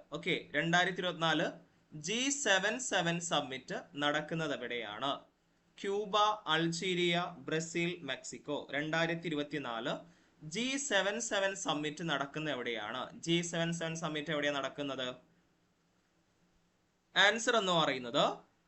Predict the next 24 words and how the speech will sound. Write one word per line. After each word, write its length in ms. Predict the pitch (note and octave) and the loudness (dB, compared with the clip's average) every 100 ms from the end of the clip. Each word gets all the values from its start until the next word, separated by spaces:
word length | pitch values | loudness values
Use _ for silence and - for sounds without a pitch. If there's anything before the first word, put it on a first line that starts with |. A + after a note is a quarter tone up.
| - | -6
ക്യൂബയിലാണ് 920 | A3+ A#3 A#3+ A#3 A3+ F#3 C3 A2 A#2+ | -4 0 0 4 6 6 4 0 2
കേട്ടോ. 320 | E3+ D#3+ - - | 4 4 0 -2
ക്യൂബയിലാണ് 800 | F3+ F#3+ F#3 G3 E3 B2 C3 F#3+ | 0 0 2 2 2 0 0 2
രണ്ടായിരത്തി 480 | D#3 D3+ D#3+ E3 | 2 2 2 2
ഇരുപത്തിനാല് 460 | E3+ D3 D3 C#3 E3 | 0 -2 0 -2 0
ജി 340 | E3+ G#3 A#3+ | -4 -6 -6
സെവൻ 360 | C#4 F#3 D3+ D#3 | -4 -2 0 -2
സെവൻ 280 | E3 C#3+ C#3+ | -2 -4 -4
സമ്മിറ്റ് 480 | D3 A#2+ A#2 - G#3 - - | -4 -4 -6 -8 -10 -10 -8
നടക്കുന്നത് 500 | B2 A2+ - A2+ A2+ | -6 -6 -8 -10 -8
കേട്ടോ. 220 | D3 B2 - | -6 -8 -6
ക്യൂബയിലാണ്. 640 | D3+ C#3+ C3+ A#2 G#2 A2+ C#3 - _ _ _ _ _ _ _ | -4 -2 -4 -4 -6 -2 -2 -2 _ _ _ _ _ _ _
അത്ര 220 | E3 E3+ | -8 -2
വലിയ 160 | G#3+ G3+ | 0 2
ഇമ്പോർട്ടന്റ് 420 | F3 E3+ F3 F3+ | 0 0 0 0
ഇല്ല, 140 | E3 D#3+ | 0 0
just 300 | E3 E3+ F#3+ | -2 -2 0
അറിഞ്ഞിരുന്നാ 460 | D#3 D3 C3+ B2 | 2 2 -2 -4
മതി 160 | G2+ A2+ | -6 -4
കേട്ടോ. 240 | D3+ D3+ - | -2 -2 -2
ചിലപ്പോ 180 | C#3+ D#3 | -4 -2
റെയർ 280 | D3+ D3+ | 0 0
ആയിട്ട് 220 | D#3+ E3 G3 | 0 0 -2
ചോദിക്കാം. 460 | A#3 G2+ - - | -8 -10 -12 -18